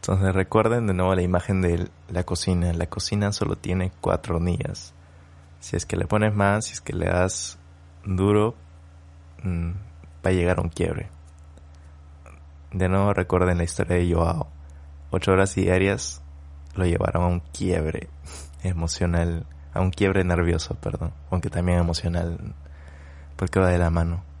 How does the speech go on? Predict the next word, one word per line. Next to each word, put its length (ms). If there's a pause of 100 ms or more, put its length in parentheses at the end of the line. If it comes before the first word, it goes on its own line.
(2000)
Administrense, 1120